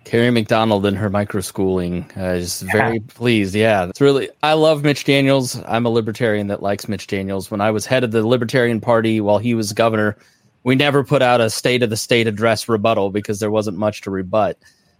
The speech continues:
Speaker 1: Um, but now he has left Purdue. He's now with Liberty Fund, helping to work on these ideas.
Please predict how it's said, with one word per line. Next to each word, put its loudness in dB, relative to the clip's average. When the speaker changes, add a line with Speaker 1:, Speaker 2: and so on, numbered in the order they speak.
Speaker 1:
Um, 0
but -2
now 2
he 4
has 2
left 0
Purdue. 2
He's -2
now 0
with 2
Liberty 0
Fund, -2
helping -2
to -4
work 2
on 2
these 0
ideas. 2